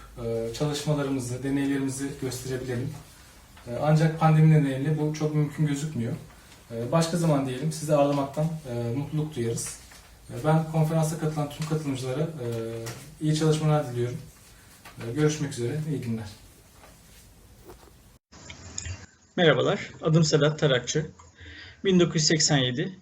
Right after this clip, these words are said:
Speaker 2: İzmir doğumluyum. Lisans eğitimimi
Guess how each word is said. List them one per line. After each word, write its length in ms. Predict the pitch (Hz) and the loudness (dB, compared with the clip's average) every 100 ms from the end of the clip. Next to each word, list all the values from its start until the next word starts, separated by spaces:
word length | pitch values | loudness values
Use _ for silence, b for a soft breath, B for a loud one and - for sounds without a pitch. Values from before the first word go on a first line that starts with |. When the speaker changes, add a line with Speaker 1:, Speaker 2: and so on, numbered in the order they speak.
| _ | _
Speaker 2:
İzmir 360 | - 175 156 120 | 0 4 4 4
doğumluyum. 400 | 117 113 123 - - _ _ _ _ B B B - | 2 0 -4 -10 -16 _ _ _ _ B B B 2
Lisans 360 | 214 214 202 185 | 4 6 4 4
eğitimimi 520 | 151 151 135 180 | 4 4 0 0